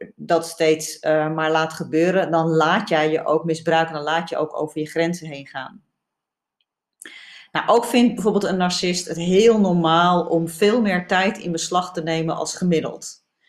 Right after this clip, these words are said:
Dus, ehm, om langer aan het woord te zijn en vaker aan het woord. Eh, of ook om de ander heel lang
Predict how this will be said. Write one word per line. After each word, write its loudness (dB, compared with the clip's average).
Dus, -2
ehm, -2
om 4
langer 4
aan 2
het -2
woord 2
te -8
zijn -8
en -2
vaker 0
aan -2
het -12
woord. -10
Eh, 2
of 2
ook 0
om -4
de -2
ander -2
heel -2
lang 0